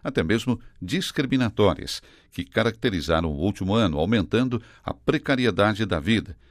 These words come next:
a exclusão e a irregularidade dos refugiados e tornando toda a sociedade mais vulnerável.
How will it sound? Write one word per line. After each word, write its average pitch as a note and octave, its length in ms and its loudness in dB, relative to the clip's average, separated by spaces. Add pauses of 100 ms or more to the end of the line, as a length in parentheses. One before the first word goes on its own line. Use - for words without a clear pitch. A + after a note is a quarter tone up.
(180)
a - 60 -8
exclusão F#2 580 0
e F#2+ 60 2
a F2+ 40 4
irregularidade B2+ 920 2
dos F2 200 -2
refugiados G2+ 760 2 (320)
e D#3+ 80 -10
tornando F2+ 460 -2
toda G2+ 260 -2
a - 20 0
sociedade D2+ 680 -4
mais D#2 200 -4
vulnerável. D2+ 640 -2